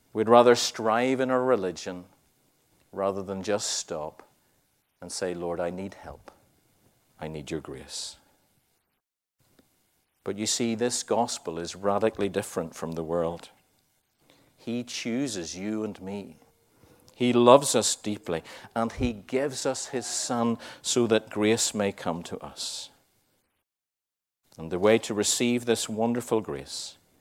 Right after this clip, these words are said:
is just to be humble enough to say, "Lord, I need it." And you see, when people, when Jesus first came, as we said in our prayer, there was no room for him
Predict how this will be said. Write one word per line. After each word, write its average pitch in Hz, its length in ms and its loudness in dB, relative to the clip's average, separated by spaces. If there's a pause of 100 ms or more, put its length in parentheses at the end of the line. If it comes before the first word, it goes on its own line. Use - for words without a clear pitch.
(520)
is 87 160 -12
just - 240 -10
to 87 60 -16
be 90 120 -12
humble 104 500 -8
enough 67 480 -20 (680)
to - 100 -12
say, 87 240 -6
"Lord, 82 280 -4
I 85 100 -2
need 78 280 -10
it." - 280 -16 (1800)
And 117 120 -6
you 117 80 0
see, 127 180 4
when 135 180 4
people, 135 440 8
when 120 180 4
Jesus 127 480 2
first - 480 0
came, 76 380 -12 (760)
as 107 180 0
we 113 120 2
said 127 280 4
in 117 120 2
our 107 140 2
prayer, 123 380 2
there 123 140 0
was 123 260 0
no 120 220 0
room 113 420 -2
for 120 240 -6
him 92 360 -8